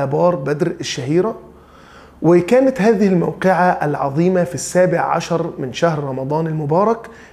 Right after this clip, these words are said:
من العام الثاني للهجرة النبوية المباركة. عشان كده احنا قلنا رمضان نتكلم عن غزوة بدر. طبعًا ممكن حد يسأل، طيب ليه قلنا غزوة وما قلناش معركة؟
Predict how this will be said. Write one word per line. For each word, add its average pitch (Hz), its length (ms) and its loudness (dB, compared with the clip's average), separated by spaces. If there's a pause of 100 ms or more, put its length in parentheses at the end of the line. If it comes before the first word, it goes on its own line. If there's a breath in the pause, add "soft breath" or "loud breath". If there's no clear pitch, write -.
من 160 120 0
العام 175 380 2
الثاني 175 420 0
للهجرة 156 500 0
النبوية 139 580 0
المباركة. 165 840 -2 (260 soft breath)
عشان - 120 -16
كده 190 120 2
احنا 170 100 -2
قلنا 175 420 2
رمضان 160 440 0 (300 loud breath)
نتكلم 185 520 2
عن 170 300 -2
غزوة 143 320 -4
بدر. 120 320 -10 (600 loud breath)
طبعًا 262 220 6
ممكن 233 300 4
حد 175 260 2
يسأل، 208 600 0
طيب 156 240 2
ليه 190 120 4
قلنا 208 300 2
غزوة 202 420 2
وما 180 280 0
قلناش 175 600 0
معركة؟ 135 400 -4